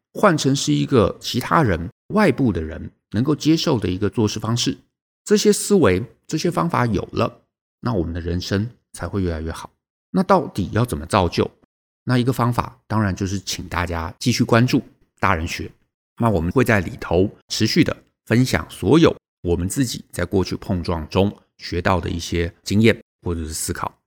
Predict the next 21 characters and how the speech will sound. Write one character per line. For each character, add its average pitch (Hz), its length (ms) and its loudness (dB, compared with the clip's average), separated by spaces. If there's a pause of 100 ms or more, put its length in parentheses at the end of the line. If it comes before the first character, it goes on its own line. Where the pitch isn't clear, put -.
(300)
那 107 80 0
很 104 160 0
多 113 140 4
是 123 80 0
免 101 200 2
费 117 180 0
的 92 100 2
文 87 160 2
章， 135 220 2 (480)
那 101 180 -2
都 123 340 4
可 98 220 -2
以 82 140 0
在 85 200 -4
这 82 120 -8
个 82 100 -2
网 78 180 -8
站 98 200 -2
上 92 180 -4
面 82 180 -2
啊， 76 120 -12